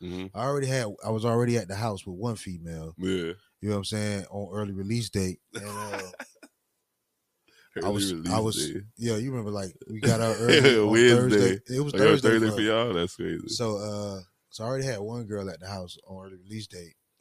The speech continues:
Speaker 1: Mm-hmm.
Speaker 2: getting it in. So then I told my homeboy,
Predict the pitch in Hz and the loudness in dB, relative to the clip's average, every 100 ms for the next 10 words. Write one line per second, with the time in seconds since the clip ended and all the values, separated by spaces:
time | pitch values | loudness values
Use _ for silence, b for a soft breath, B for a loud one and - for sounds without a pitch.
0 | _ 80 90 101 87 95 95 90 85 _ | _ -14 -8 -8 -8 -8 -8 -10 -16 _
1 | _ _ _ _ - 98 101 107 104 110 | _ _ _ _ -8 -6 -6 -8 -8 -10
2 | 98 98 135 151 135 107 101 95 | -10 -10 -8 -6 -6 -6 -6 -8